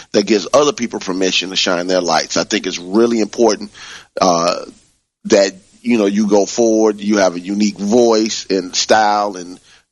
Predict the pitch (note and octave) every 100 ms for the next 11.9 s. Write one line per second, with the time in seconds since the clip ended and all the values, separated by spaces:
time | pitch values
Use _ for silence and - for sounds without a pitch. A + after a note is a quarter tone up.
0 | _ _ G#2 F#2 G2 A2+ A#2 G#2+ - F#2+
1 | A2 A2+ G#2+ G2+ - - B2+ A#2 G#2 -
2 | G2+ F#2+ G2 G#2+ G#2 G#2 G2+ G2+ G2+ G2
3 | - G2 F#2+ F#2 - A#2 G#2 F#2+ F2+ F#2+
4 | F#2+ F2+ _ - - - _ _ F#2+ F2+
5 | G2 A2+ G#2 G#2 G2 A2+ G#2+ - - _
6 | _ - A2 G#2 - - _ _ _ _
7 | G#2 G#2+ G2+ - G2+ E2+ F#2 G#2+ F#2 D#2+
8 | F2 G#2 B2 G#2+ F#2+ F2+ F#2 F#2 F#2+ -
9 | B2 G#2+ - E2 E2+ E2 D#2 - F2+ -
10 | G2+ G#2 A2 G#2 G2+ A2 B2 F2+ F2+ F2+
11 | F2+ F2 - A#2+ A2+ A2+ G2 F#2 D#2